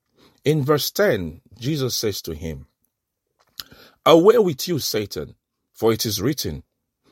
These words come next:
'You shall worship the Lord your God, and him only you shall serve.'" Now, this is in verse ten. Now, what is great about verse ten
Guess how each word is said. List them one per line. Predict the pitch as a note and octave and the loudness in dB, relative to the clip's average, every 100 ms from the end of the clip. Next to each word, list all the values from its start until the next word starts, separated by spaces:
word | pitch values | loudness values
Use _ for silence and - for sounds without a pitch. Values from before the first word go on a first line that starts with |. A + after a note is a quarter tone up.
| _ | _
'You | G2+ A2+ | -4 -2
shall | - A#2 A2+ | 2 2 2
worship | G#2+ D3+ - E3+ D3+ | 2 2 2 -2 -2
the | B2+ | -2
Lord | G#2+ A2 G2 | 0 0 0
your | E2+ D2+ | -4 -6
God, | - A#1+ C2 - _ _ _ _ _ _ | -6 -10 -10 -14 _ _ _ _ _ _
and | A2+ B2+ | 0 0
him | G2 D#3 G3 D3 | 0 0 0 0
only | C3+ C#3+ C3+ F#2 D#2+ F2+ _ _ _ _ | 0 0 0 -2 -8 -12 _ _ _ _
you | - G#2 | -8 -4
shall | - C#3 | -2 0
serve.'" | C3 F#3 G3+ G2 F#2+ - _ _ _ _ _ _ _ _ _ _ _ _ - | 0 0 -2 -6 -10 -20 _ _ _ _ _ _ _ _ _ _ _ _ 0
Now, | A#2 E2+ - | 0 0 -2
this | C3 F3+ | -4 -2
is | D#3 B2 | -2 -2
in | G2+ | -4
verse | F#2 G2+ - | -2 -4 -4
ten. | E3 F3 F2+ D#2 _ _ _ _ _ _ _ _ - - | -8 -10 -10 -14 _ _ _ _ _ _ _ _ -20 -4
Now, | - C3+ E3 | 0 2 0
what | C#3+ A3 D#4 | 0 -2 2
is | D4 F3+ - - _ _ _ _ _ _ _ _ _ A#2+ | 0 0 -6 -12 _ _ _ _ _ _ _ _ _ -6
great | A2+ F3 G#3+ F#3 | 2 4 4 0
about | B2+ G#2 F#2+ | -6 -6 -6
verse | F#2 F2 - | -6 -6 -8
ten | D#2 D#2 F2+ | -10 -10 -12